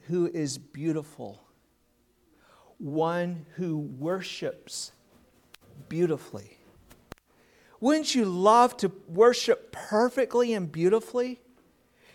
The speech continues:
That's what we're talking about here. One who serves others beautifully, perfectly, beautifully, without any kind of reservations. Just a holy purity.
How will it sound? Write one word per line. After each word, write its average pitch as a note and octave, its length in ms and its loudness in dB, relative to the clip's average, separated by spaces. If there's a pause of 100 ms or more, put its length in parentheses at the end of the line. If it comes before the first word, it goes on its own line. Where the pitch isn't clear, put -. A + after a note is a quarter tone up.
(140)
That's C4 260 0
what C#4 140 6
we're A#3+ 140 10
talking B3 440 2
about F3 280 4
here. C#3+ 140 -2 (260)
One A#3+ 420 4
who A3 220 -4
serves B3+ 720 -6
others A3+ 560 -6 (1300)
beautifully, F#3 800 -2 (720)
perfectly, A3 720 0
beautifully, G#3 640 -4
without F3 540 2
any A#3 240 -4
kind A3+ 320 -8
of G3+ 280 -4
reservations. G#3+ 1160 -4 (580)
Just B3+ 240 -2
a G#3+ 160 4
holy C4 640 6
purity. B3+ 800 2